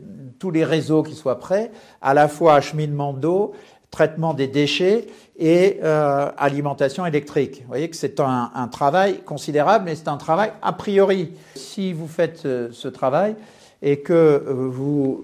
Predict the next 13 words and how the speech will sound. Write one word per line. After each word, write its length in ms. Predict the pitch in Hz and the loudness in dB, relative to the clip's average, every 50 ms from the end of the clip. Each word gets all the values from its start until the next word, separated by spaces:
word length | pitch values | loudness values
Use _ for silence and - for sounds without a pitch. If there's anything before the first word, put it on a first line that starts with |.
| - - | -12 -10
préparez 600 | - - 151 143 147 165 156 147 160 160 156 151 143 | -2 0 0 2 2 0 2 4 6 6 6 6 4
une 120 | 143 143 | 2 0
réindustrialisation 1160 | 135 139 147 143 139 135 135 - - - 147 139 139 131 135 131 131 131 120 - - 156 143 135 | -2 -2 -2 -2 -4 -6 -10 -14 -8 -4 -2 0 0 0 0 0 0 -2 -2 -2 -6 -8 -6 -6
de 100 | 117 113 | -8 -8
cinq 320 | - - - 147 143 - | -8 -6 -6 -6 -4 -4
à 80 | 131 110 | -6 -6
sept 260 | - - 135 - - | -4 -4 -4 -4 -4
points 180 | - 135 127 123 | -6 -6 -6 -6
de 60 | 110 | -6
pib, 340 | - - 160 190 208 180 - | -6 -6 -4 -4 -4 -4 -4
selon 260 | - 143 131 131 123 | -6 -6 -6 -4 -4
votre 240 | 120 120 120 - 127 | -4 -6 -6 -6 -8
ambition, 580 | 120 113 117 113 - - - 165 175 196 220 | -8 -8 -10 -14 -12 -10 -8 -6 -6 -6 -8